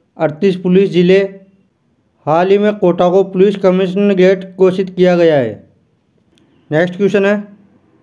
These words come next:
राजस्थान पुलिस की स्थापना कब हुई? इसका सही ऑप्शन है ऑप्शन नंबर ए, सोलह अप्रैल। नेक्स्ट क्वेश्चन है,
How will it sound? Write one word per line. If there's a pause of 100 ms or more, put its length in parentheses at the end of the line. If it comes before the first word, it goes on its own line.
(1120)
राजस्थान
पुलिस
की
स्थापना
कब
हुई? (320)
इसका
सही
ऑप्शन
है
ऑप्शन
नंबर (380)
ए, (200)
सोलह
अप्रैल। (1400)
नेक्स्ट
क्वेश्चन
है,